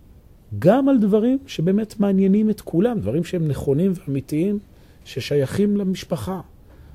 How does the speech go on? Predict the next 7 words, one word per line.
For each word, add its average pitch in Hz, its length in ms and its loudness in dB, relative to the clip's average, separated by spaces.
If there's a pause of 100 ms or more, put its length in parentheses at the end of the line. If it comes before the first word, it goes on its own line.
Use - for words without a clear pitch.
(180)
על 131 500 -4 (160)
מה 139 120 -2
שעבר 160 420 -2
השבוע, 127 460 -8 (500)
גם 82 140 -12
לפעמים 117 360 -4
פוליטיקה. 165 560 -2